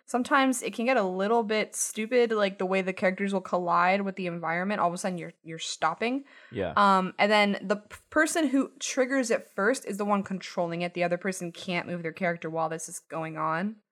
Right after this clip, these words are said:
Speaker 1: like, at all.
Speaker 2: You can move left and right, but it's kinda for nothing.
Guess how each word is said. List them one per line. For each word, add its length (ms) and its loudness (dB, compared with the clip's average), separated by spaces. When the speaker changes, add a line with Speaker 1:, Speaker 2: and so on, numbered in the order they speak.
Speaker 1:
like, 160 -10
at 160 0
all. 100 4
Speaker 2:
You 120 6
can 120 6
move 380 6
left 320 2
and 160 0
right, 280 2
but 120 4
it's 120 -2
kinda 260 0
for 100 -8
nothing. 400 -4